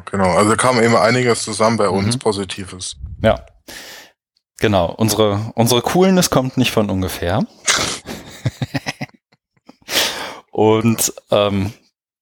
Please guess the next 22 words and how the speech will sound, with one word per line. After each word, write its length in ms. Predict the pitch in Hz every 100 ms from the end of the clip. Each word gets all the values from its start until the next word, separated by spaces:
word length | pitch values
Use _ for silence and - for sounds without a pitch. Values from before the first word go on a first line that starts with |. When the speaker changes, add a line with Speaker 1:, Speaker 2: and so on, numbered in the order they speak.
| _ -
Speaker 2:
das 580 | 110 110 - - - _ _ _ _ _ _ _ _ _ _ -
wird, 260 | - 110
glaub 180 | - 104
ich, 80 | 87
in 60 | 101
diesem 220 | 87 95
Blogpost 500 | 98 92 - 87 -
auch 100 | -
deutlich. 560 | - 80 - 90 - - -
Hoffe 200 | 90 127
Speaker 1:
Ja, 60 |
Speaker 2:
ich 40 | -
zumindest. 460 | 87 78 120 - -
Speaker 1:
schöne 0 |
Zusammenfassung. 680 | 104 107 101 101 95 95 92
Speaker 2:
Mhm. 280 | 101 87 202 - _ _ _ _ _ _ _ _ _ _ - -
Das 200 | 120 -
wollte 180 | 165 151
ich 80 |
nur 180 | 147 131
kurz 280 | - 135 -
irgendwie, 380 | 117 117 117